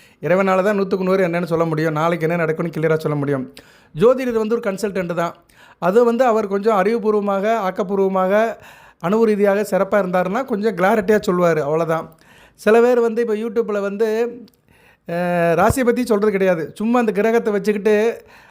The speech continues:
அந்த கிரகத்தினுடைய அடிப்படையை பத்தியெல்லாம் பேச மாட்டாங்க. அந்த கிரகம் ஏழாம் இடத்துல இருந்துச்சுன்னா சதுர கிரக கூட்டணி, அதனால் கன்னி ராசிக்கு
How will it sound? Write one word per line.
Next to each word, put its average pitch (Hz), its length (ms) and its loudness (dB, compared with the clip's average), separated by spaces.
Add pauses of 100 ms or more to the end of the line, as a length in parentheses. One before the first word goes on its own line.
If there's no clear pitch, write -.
(120)
அந்த 180 180 -2
கிரகத்தினுடைய 226 720 2
அடிப்படையை 240 400 0
பத்தியெல்லாம் 220 340 -2
பேச 208 140 -4
மாட்டாங்க. 170 340 -4 (440)
அந்த 190 220 -2
கிரகம் 233 380 2
ஏழாம் 226 240 2
இடத்துல 208 200 -4
இருந்துச்சுன்னா 202 380 -4
சதுர 220 200 -2
கிரக 202 280 -4
கூட்டணி, 185 280 0 (100)
அதனால் 208 320 2
கன்னி 196 220 0
ராசிக்கு 190 300 0